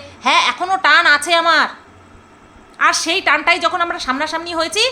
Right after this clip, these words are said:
সেটাই ওই গলা জড়া-, জড়াজড়ি, চুম্মাচাটি, ওটার মধ্যে ঢুকে গেছে। আমরা কি সাবলীল ছিলাম, আমরা নিজেরাই ভাবতে পারিনি। তোমরা, তোমাদেরকে কি বলবো,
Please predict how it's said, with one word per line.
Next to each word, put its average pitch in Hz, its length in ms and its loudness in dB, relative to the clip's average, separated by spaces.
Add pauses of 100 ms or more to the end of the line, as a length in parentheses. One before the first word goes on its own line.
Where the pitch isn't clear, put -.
(280)
সেটাই 330 420 0 (320)
ওই 262 120 -4
গলা 269 280 4
জড়া-, 294 280 2
জড়াজড়ি, 269 520 -2
চুম্মাচাটি, 302 840 -4
ওটার 269 240 -2
মধ্যে 269 220 -8
ঢুকে 220 240 -10
গেছে। - 260 -14 (220)
আমরা 359 220 0
কি 381 160 -2
সাবলীল 381 560 0
ছিলাম, 370 340 -2 (380)
আমরা 349 220 2
নিজেরাই 392 400 0
ভাবতে 349 280 -2
পারিনি। 339 300 -2
তোমরা, 349 300 -2
তোমাদেরকে 359 420 -4
কি 339 180 -6
বলবো, 240 340 -4